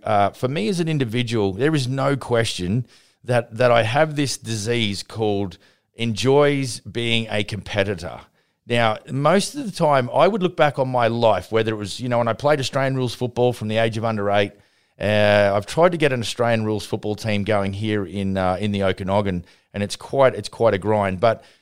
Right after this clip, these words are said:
you know, I, I really enjoyed, my, my personality is very much competitive. I would say that I've never really excelled or been that good of, but I've super enjoyed the competitive nature, uh, of sport. Uh, I love motor racing,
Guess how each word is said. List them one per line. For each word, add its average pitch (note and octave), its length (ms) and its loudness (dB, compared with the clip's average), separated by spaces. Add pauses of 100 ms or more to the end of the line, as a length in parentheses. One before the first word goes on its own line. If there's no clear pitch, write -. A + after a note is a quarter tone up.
(140)
you D3 100 -6
know, C3+ 340 2
I, B2+ 240 2
I B2+ 100 2
really F#3 440 0
enjoyed, C3 720 0
my, C#3+ 280 -2
my C3 160 0
personality D#3+ 680 0
is A2 120 -6
very B2+ 320 0
much A#2 260 -4
competitive. G#2+ 800 -4 (380)
I E3+ 180 4
would G#3 160 -2
say D3+ 260 4
that C3 140 0
I've A#2 360 2
never D3+ 400 -2
really B2+ 500 0
excelled A2+ 580 -2
or G2 100 -2
been A2 260 -2
that G2+ 200 -2
good G2 180 -4
of, F2 220 0
but B2 100 0
I've C3 240 0
super E3+ 480 -2
enjoyed A2 520 0
the G#2 100 -8
competitive A#2 600 -4
nature, G2 540 -2 (360)
uh, F#2+ 200 -2
of F2 140 -6
sport. G#2 500 -2 (300)
Uh, F#2+ 180 0
I G2+ 60 0
love G#2+ 200 2
motor B2 280 2
racing, B2 580 0